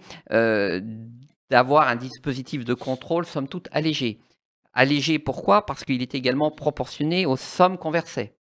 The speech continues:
hein. Euh, parce que le fonds a longtemps été limité à mille cinq cents euros par mois. Or, euh, à compter, euh, de novembre et décembre, on a changé un peu de braquet, hein, et, et, et le dispositif, euh, s'est voulu plus ambitieux,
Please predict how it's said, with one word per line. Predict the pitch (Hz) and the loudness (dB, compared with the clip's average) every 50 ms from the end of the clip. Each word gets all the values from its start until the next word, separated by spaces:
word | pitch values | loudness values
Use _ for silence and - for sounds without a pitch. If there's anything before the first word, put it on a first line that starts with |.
| _ | _
hein. | - 123 - - - - - _ _ - | -12 -12 -12 -12 -18 -20 -20 _ _ -4
Euh, | - 110 | -2 -2
parce | - - - - | -2 -2 -6 -4
que | - - | -2 0
le | 110 107 110 | 2 2 0
fonds | 107 - - - - 175 180 185 | -2 -4 -10 -4 0 0 4 4
a | 160 135 - _ _ _ _ _ _ - | 2 2 0 _ _ _ _ _ _ -10
longtemps | - 98 107 117 123 143 143 139 - 147 143 | -4 -2 0 2 2 0 0 0 0 2 2
été | 123 113 113 _ _ - 113 113 110 | 2 0 -2 _ _ -4 -4 -4 -4
limité | 113 113 113 117 117 120 120 - - 180 185 | -2 -4 -2 0 0 -2 -2 -2 -2 0 0
à | 143 | 0
mille | 117 120 135 147 147 | 0 -2 -4 -4 -6
cinq | - - 143 127 | -6 -6 -6 -6
cents | - - 127 127 | -4 -2 -2 0
euros | 123 131 143 170 | 0 0 -2 -4
par | 170 - 165 147 - | -2 -2 -4 -2 -2
mois. | 147 123 110 101 - _ _ _ _ _ _ _ _ _ _ _ _ | -4 -4 -4 -6 -6 _ _ _ _ _ _ _ _ _ _ _ _
Or, | - - 156 147 123 - - - - | 8 8 8 8 8 4 -2 -6 -2
euh, | 117 110 110 104 90 - | 2 2 2 2 2 0
à | - 113 | -2 -2
compter, | - - 123 - _ - 151 139 131 127 113 - | -2 -4 -4 -4 _ 0 0 2 2 2 0 0
euh, | 90 101 98 95 90 80 85 71 80 92 | 0 2 4 4 4 2 2 2 0 -2
de | 80 107 104 101 98 92 87 80 73 69 67 64 53 65 67 | -2 -2 0 2 2 2 2 2 2 0 0 0 -2 -2 -2
novembre | 80 110 123 127 120 123 123 113 104 | 0 0 0 2 2 2 0 0 0
et | 107 | -2
décembre, | 101 107 113 - - 175 196 208 202 190 - - - - - _ _ | -4 -4 -6 0 0 2 2 2 -2 -4 -8 -12 -20 -20 -20 _ _
on | - - 104 | -10 -6 -4
a | 107 | -2
changé | 107 - - 147 143 143 | -2 0 0 0 -2 -2
un | 143 127 | -4 -6
peu | - 139 | -6 -10
de | 123 - | -10 -10
braquet, | 110 107 120 - - 170 175 226 262 _ _ | -8 -8 -8 -8 -6 -6 -6 -8 -8 _ _
hein, | 135 123 165 _ _ _ _ _ _ _ _ _ - | -16 -16 -16 _ _ _ _ _ _ _ _ _ -2
et, | 107 113 113 107 | 2 2 4 4
et, | 101 - - - 117 113 110 107 107 104 104 107 | 2 0 -2 -2 0 2 2 2 0 -2 -4 -4
et | |
le | 107 107 104 | -2 -2 -4
dispositif, | 101 117 120 - - - 107 107 117 110 _ - - 160 165 156 - - - - | -4 -6 -10 -10 -8 -6 -6 -4 -4 -6 _ -6 -6 -6 -6 -6 -8 -10 -4 0
euh, | 107 104 107 90 98 101 92 - | 2 2 2 2 2 0 0 -2
s'est | - - - 120 | -6 -6 -6 -4
voulu | 110 117 120 120 113 | -2 -2 -4 -4 -6
plus | - - 123 110 | -6 -8 -6 -2
ambitieux, | 113 110 107 113 110 - - - 196 226 | -2 -2 -4 -4 -8 -6 -2 0 0 0